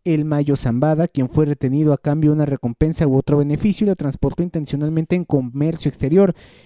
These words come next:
en violación del título dieciocho del Código de Estados Unidos. Antes del veinticinco de julio de dos mil veinticuatro, Guzmán López organizó una reunión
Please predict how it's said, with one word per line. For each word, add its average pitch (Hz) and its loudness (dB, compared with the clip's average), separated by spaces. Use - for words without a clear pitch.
en 135 -6
violación 175 4
del 160 2
título 156 2
dieciocho 139 -2
del 135 0
Código 143 0
de 139 0
Estados 123 -4
Unidos. 214 4
Antes 285 -2
del 165 0
veinticinco 175 -2
de 165 4
julio 185 4
de 160 4
dos 156 2
mil 165 0
veinticuatro, 220 2
Guzmán 170 0
López 175 4
organizó 147 -4
una 147 -4
reunión 156 0